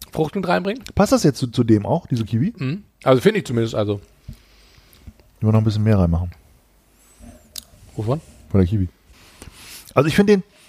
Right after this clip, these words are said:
Speaker 2: ich find den echt, also der, der hat ja, der hat so ein bisschen so ein, so ein, so ein, wie, der, der ist so ein bisschen wie so ein Whisky.
Speaker 1: Mhm.
Speaker 2: So angehaucht. Find ich jetzt auch super cool, aber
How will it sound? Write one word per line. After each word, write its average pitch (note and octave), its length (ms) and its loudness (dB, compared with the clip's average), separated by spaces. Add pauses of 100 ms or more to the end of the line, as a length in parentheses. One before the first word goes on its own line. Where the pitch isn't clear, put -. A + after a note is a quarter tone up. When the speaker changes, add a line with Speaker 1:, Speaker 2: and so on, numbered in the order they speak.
(120)
Speaker 2:
ich A#2 100 -4
find F#3 160 2
den F#3+ 180 4
echt, G3+ 200 -2 (220)
also A#2+ 140 2
der, C3 220 2
der A#2+ 160 2
hat F#3+ 120 0
ja, A3 100 4
der - 220 -4
hat C#3 100 -4
so F#3 60 0
ein D3 80 0
bisschen G3+ 300 -2
so E3 80 2
ein, D3 140 0
so B2 120 2
ein, B2 160 -2
so - 100 0
ein, A2 260 -10
wie, C3+ 180 -8 (420)
der, - 120 0
der B2 100 0
ist A#2+ 60 -2
so B2+ 80 0
ein - 20 0
bisschen F3 240 0
wie E3 60 4
so C3+ 100 4
ein A2 100 0
Whisky. F2+ 380 0 (260)
Speaker 1:
Mhm. D3 360 0 (680)
Speaker 2:
So - 160 -4
angehaucht. D#3+ 640 2 (800)
Find G3 160 2
ich - 80 2
jetzt - 220 0
auch F#3+ 360 0 (1800)
super B2+ 280 2 (140)
cool, G#3 280 2 (840)
aber D#3+ 480 0